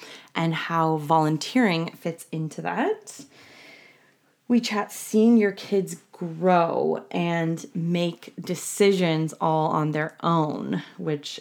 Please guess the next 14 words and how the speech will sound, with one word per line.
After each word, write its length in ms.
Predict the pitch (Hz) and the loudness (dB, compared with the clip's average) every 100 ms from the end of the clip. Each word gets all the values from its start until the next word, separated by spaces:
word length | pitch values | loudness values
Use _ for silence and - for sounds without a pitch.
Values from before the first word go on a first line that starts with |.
| - | -6
is, 240 | 165 151 | -6 -4
yeah, 240 | 170 165 165 | -4 -2 -2
definitely 520 | 165 160 156 156 165 | -6 -6 -4 -4 -6
a 80 | 160 | -4
new 260 | 160 156 147 | -2 0 0
thing 300 | 220 226 165 | 2 2 2
as 120 | 165 | -4
they 120 | 160 | -8
start 280 | - 151 147 | -6 -10 -8
to 60 | - | -8
get 140 | 151 | -6
a 20 | |
bit 140 | 151 - | -4 0
older. 460 | 269 294 - 185 | 2 2 0 -4